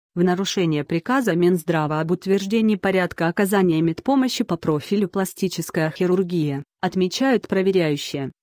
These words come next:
в клинике нет рентгеновского отделения, оснащенного стационарным аппаратом К Т, маммографическим рентгеновским аппаратом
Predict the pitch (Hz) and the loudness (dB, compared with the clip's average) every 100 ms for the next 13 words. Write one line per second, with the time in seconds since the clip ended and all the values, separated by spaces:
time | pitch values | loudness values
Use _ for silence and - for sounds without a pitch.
0 | _ - - 185 165 160 196 190 185 180 | _ -10 -2 2 2 2 2 2 2 2
1 | 175 170 180 160 185 - 160 156 156 175 | 2 2 0 2 0 -2 -2 0 0 0
2 | 175 156 139 135 143 _ - 202 - 180 | 2 0 -2 -6 -10 _ 0 2 2 -2
3 | - 180 165 165 - 196 208 208 196 165 | 0 0 0 -2 -6 -6 -2 0 0 0
4 | 165 156 - 180 277 220 180 196 - 165 | 0 0 0 -2 0 0 -2 -2 0 -2
5 | 143 - _ 180 175 170 175 165 - 240 | -2 -10 _ 0 2 2 0 -2 -4 -4
6 | 220 - 190 180 175 170 208 170 160 - | -4 0 2 4 2 0 0 2 -2 -2
7 | 165 160 175 170 156 262 | -2 0 0 0 0 0